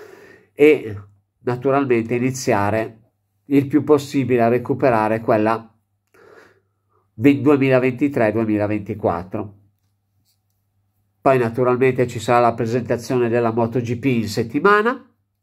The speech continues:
perché, eh, ragazzi miei, settimana prossima inizia anche la Moto G P, giustamente. Per fare impazzire il Gigione son fatti apposta. Però io sono come Eurosport, non ci si ferma mai.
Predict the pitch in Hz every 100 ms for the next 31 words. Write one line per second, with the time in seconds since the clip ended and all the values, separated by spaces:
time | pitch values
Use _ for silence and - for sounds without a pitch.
0 | _ _ _ _ _ - 117 123 107 101
1 | 101 95 101 104 104 113 117 110 98 95
2 | 98 107 107 104 113 110 104 107 110 107
3 | 110 101 113 104 101 98 107 110 113 113
4 | 98 98 104 104 92 92 - - - -
5 | - - - 143 160 143 131 131 131 -
6 | 156 127 131 143 143 135 151 170 165 135
7 | 127 135 101 120 151 143 - 98 101 -
8 | 139 - _ _ _ _ _ _ - -
9 | - _ _ _ - _ _ 208 151 123
10 | 110 104 _ _ _ _ _ _ _ _
11 | _ _ _ - 254 285 170 160 160 170
12 | 165 170 156 147 - 160 117 120 147 135
13 | 139 147 139 165 165 151 123 92 87 107
14 | 107